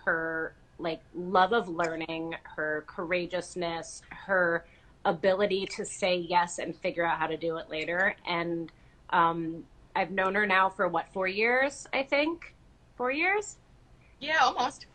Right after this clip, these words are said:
Speaker 1: Yeah. And, like, it has been a crazy journey to, like, watch you grow up. So I first met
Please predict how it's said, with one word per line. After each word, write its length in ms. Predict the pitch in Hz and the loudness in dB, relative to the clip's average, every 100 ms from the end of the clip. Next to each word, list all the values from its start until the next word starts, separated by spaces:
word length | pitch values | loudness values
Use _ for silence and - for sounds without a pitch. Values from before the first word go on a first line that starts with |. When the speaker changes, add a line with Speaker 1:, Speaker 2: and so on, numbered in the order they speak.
| - - - | -20 -20 -2
Speaker 1:
Yeah. 340 | 233 254 214 165 - | 6 10 10 8 0
And, 160 | 208 247 | -4 -2
like, 240 | 254 247 - - - | -2 -4 -8 -20 -10
it 220 | - 294 | -4 -4
has 220 | 330 262 | -4 -8
been 340 | 240 262 254 262 - | 0 0 0 -6 -8
a 60 | |
crazy 560 | - - 233 226 233 226 | -10 -4 -2 -2 -4 -6
journey 560 | 196 214 208 202 202 - | -2 0 0 -2 -6 -8
to, 120 | - 175 | -6 0
like, 220 | 180 175 | 0 0
watch 380 | 180 175 - 190 | 4 4 2 -8
you 80 | |
grow 260 | 175 185 175 | 0 2 4
up. 220 | 165 156 | 2 0
So 100 | - | 6
I 140 | 202 262 | 10 10
first 360 | - 285 302 277 | 8 2 2 -2
met 320 | 269 247 | 0 -2